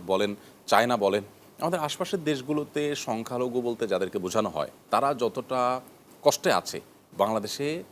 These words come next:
অন্য ধর্মাবলম্বীরা কোনো কালে এতটা কষ্টে নেই, এটাতে আমরা আনন্দিত। এবং আমি আরও বলতে চাই যে ধর্মীয় দাঙ্গা বলতে যেটা বোঝানো হয়, আপনি, আহ, ভারতের কথা যদি বলেন, ভারতের ইয়েতে গুজরাটে যে ধর্মীয় দাঙ্গা হয়েছে, কয়দিন আগে যে ধর্মীয়, প্রায় সময় যে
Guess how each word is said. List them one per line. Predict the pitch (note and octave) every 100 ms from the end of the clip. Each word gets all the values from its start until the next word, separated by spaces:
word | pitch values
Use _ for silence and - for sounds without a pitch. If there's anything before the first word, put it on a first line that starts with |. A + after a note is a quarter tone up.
| - -
অন্য | B2+ E3
ধর্মাবলম্বীরা | D#3+ C#3+ C3 A#2+ A#2+
কোনো | A#2+ A#2+
কালে | A#2 A2
এতটা | B2+ G#2 G2+
কষ্টে | - - E2
নেই, | D2 G#2+ F2+ - - -
এটাতে | D#3 F#3 - G3
আমরা | D#3 C#3
আনন্দিত। | C3+ B2+ D3 A2+ E2 - - - - -
এবং | B2 D#3 -
আমি | A#2 C3+
আরও | A2 F3+
বলতে | F#3+ E3 C3+
চাই | A#2+ F#2
যে | F#2 E2 - F2
ধর্মীয় | A2+ C3+ D#3 F3+ F#3+
দাঙ্গা | C3 A#2 A#2+
বলতে | B2 A2+ A2
যেটা | G2+
বোঝানো | F2+ F2+ G#2
হয়, | D#2 D2 -
আপনি, | - - C3+ C3 - - -
আহ, | F#2+ F#2+ F#2 F2+
ভারতের | - A2 C3 -
কথা | C3+ C3
যদি | B2 B2
বলেন, | A2+ G#2
ভারতের | G2+ A2 A#2+ A2+ -
ইয়েতে | G2 G#2 G#2+ G#2 F#2+ - G2+
গুজরাটে | G#2 B2+ B2 A#2 A2+
যে |
ধর্মীয় | G#2+ G2 G#2+
দাঙ্গা | F#2+ F2+ E2+
হয়েছে, | F2 D#2 - D2 - - -
কয়দিন | - D#3 D3+
আগে | C3 A#2
যে | A2
ধর্মীয়, | G#2+ G2+ -
প্রায় | D3+ F3
সময় | F3 E3+ D3+
যে | C#3+